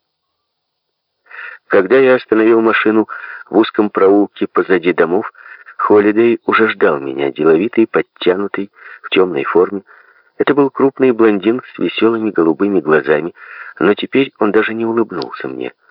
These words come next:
«Она там», — сказал он сразу и направился к одной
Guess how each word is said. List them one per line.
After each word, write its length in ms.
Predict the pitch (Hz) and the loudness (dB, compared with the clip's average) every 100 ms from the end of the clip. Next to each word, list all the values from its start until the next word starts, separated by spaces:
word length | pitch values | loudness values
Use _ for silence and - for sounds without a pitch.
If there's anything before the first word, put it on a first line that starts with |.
| _ _ _ _ _ _ _ _ - | _ _ _ _ _ _ _ _ -6
«Она 240 | - - | -4 -2
там», — 360 | 64 64 58 60 _ _ _ _ _ | -2 -4 -6 -18 _ _ _ _ _
сказал 400 | - - 85 82 | -6 -2 2 2
он 120 | 80 | 0
сразу 400 | - 110 123 120 - | 0 -2 0 -4 -4
и 60 | 110 | -2
направился 720 | 98 - 117 120 117 - 107 - - - - | 0 2 0 2 -2 0 -2 -2 -20 -20 -2
к 60 | |
одной 380 | 87 80 120 120 | -2 2 0 0